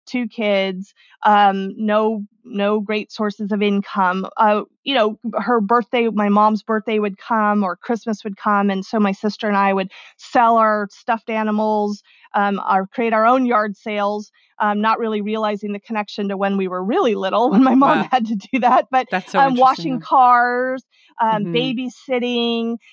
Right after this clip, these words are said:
Speaker 1: you know, everything that you can possibly think of, we did when we needed to raise money. So leveraging entrepreneurialism, um, when you need it,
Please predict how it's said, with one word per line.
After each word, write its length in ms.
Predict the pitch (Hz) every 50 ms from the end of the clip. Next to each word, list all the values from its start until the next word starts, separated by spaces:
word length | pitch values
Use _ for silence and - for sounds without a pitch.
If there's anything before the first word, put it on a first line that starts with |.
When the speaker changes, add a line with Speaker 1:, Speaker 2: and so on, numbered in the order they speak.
| _ _
Speaker 1:
you 80 | 294 269
know, 60 | - -
everything 680 | 311 339 370 415 403 349 - - 285 262 247 240 240
that 120 | 220 208 -
you 120 | 233 233
can 160 | - 240 220 202
possibly 640 | - - 247 247 254 - - 277 226 233 220 208
think 320 | 202 - - 254 254 240 -
of, 360 | 196 180 175 170 185 196 190
we 220 | 202 226 254 262 247
did 360 | 202 285 330 349 320 262 214
when 160 | 226 220 214
we 100 | 214 208
needed 360 | 208 208 202 202 196 208 196
to 80 | 202 202
raise 280 | 196 196 190 190 190 220
money. 440 | 254 320 339 254 - - - - 202
So 260 | - - 247 233 233
leveraging 760 | 208 208 214 233 247 277 294 311 320 302 233 226 262 240 220 - -
entrepreneurialism, 1400 | 220 220 226 208 - 208 - _ - 202 202 214 247 294 320 320 277 226 202 185 190 190 - - - - 220 226 247 - _ _ - _ - _ -
um, 280 | 220 214 214 208 208 - - -
when 320 | - 220 226 233 226 220
you 180 | 208 220 214 208
need 460 | 208 208 220 233 269 320 339 294 226
it, 340 | 151 - - 240 - _